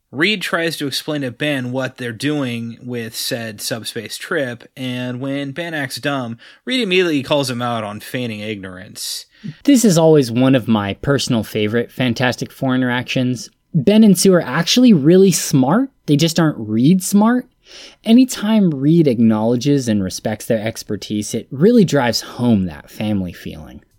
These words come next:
Speaker 2: Once the Fantastic Four reach the Skrull homeworld, we're given another one of those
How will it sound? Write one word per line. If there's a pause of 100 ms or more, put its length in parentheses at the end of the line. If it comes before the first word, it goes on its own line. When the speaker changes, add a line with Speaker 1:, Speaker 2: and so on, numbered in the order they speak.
Speaker 2:
Once
the
Fantastic
Four
reach
the
Skrull
homeworld, (500)
we're
given
another
one
of
those